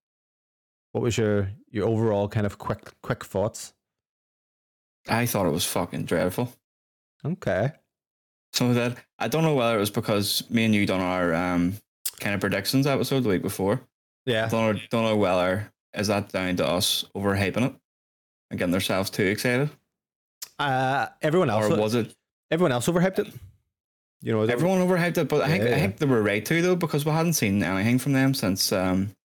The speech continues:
Speaker 2: September twenty twenty-one in terms of a proper full-on showcase. So, and before that, there they've always been ba-, <clears throat> been bangers.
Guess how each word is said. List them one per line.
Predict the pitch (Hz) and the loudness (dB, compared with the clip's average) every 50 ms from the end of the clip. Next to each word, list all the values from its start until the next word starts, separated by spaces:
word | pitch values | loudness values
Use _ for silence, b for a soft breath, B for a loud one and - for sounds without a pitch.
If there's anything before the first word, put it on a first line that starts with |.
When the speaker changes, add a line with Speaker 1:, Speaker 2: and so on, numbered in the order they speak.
| - - | -16 -14
Speaker 2:
September | - 104 - 104 98 98 110 120 123 | -10 -6 -4 -2 0 0 0 0 0
twenty | 123 - 113 95 95 | 0 -2 -2 -2 -2
twenty-one | 92 - 107 101 92 92 98 113 123 | 0 0 0 2 2 2 2 2 2
in | 117 107 | 2 0
terms | 113 104 95 101 | 0 0 0 0
of | 104 101 | 0 0
a | 95 95 92 | 0 0 0
proper | - - - 101 92 95 101 104 | -2 -4 -4 -2 0 0 0 0
full-on | - - 104 98 95 101 101 | 0 0 0 2 2 2 0
showcase. | 104 - 104 107 107 - 135 147 - | 0 0 -2 -2 -2 0 -2 -2 -2
So, | - - 113 110 110 - _ _ _ _ _ _ _ _ _ | 0 0 0 0 0 -4 _ _ _ _ _ _ _ _ _
and | - 110 113 110 95 - - - | -2 0 2 2 2 0 -4 -6
before | - - - 117 110 107 | -6 -4 0 2 2 2
that, | 113 123 123 123 | 2 2 0 0
there | 131 131 131 | 0 2 2
they've | 123 107 - | 2 0 0
always | - 101 98 98 101 104 | 0 -2 -2 -2 -2 -2
been | - 113 107 107 | 0 0 2 2
ba-, | 101 101 - - - | 2 0 -2 -6 -8
<clears throat> | _ - 220 220 214 202 185 151 110 - - - _ _ _ _ _ _ _ _ _ - - | _ -4 -2 0 2 2 2 2 2 -2 -6 -12 _ _ _ _ _ _ _ _ _ -12 -6
been | - 110 101 92 | -2 0 0 2
bangers. | 110 101 98 110 127 170 - - | 0 0 0 0 0 0 0 -2